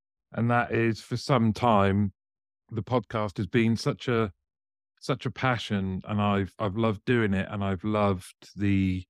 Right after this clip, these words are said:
the impact and the response it's had.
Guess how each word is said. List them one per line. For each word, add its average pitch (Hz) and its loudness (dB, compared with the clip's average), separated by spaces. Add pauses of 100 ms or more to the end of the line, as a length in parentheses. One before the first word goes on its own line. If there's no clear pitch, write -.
(580)
the 113 4
impact 117 0
and 98 2
the 98 2
response 98 -2
it's - -14
had. 92 -6